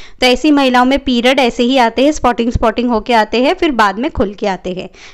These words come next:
ठीक है। बहुत सी पीसीओडी, पीसीओएस महिलाएं ये वीडियो देख रही होगी, अगर हाँ तो प्लीज मुझे कमेंट करके जरूर बताइए।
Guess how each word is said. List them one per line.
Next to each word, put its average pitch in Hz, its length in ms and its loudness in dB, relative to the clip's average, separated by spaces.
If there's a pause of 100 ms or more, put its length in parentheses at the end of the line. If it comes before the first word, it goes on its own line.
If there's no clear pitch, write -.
ठीक 254 140 0
है। 311 100 2
बहुत 240 280 2
सी 294 120 -6
पीसीओडी, 262 420 -2
पीसीओएस 262 400 -4
महिलाएं 233 320 0
ये 247 120 2
वीडियो 233 260 2
देख 226 220 0
रही 240 140 0
होगी, 240 280 0 (300)
अगर 233 240 2
हाँ 247 280 0
तो 294 120 -2
प्लीज 254 280 -2
मुझे 247 200 0
कमेंट 226 340 -2
करके 214 240 0
जरूर 208 280 0
बताइए। 180 420 -6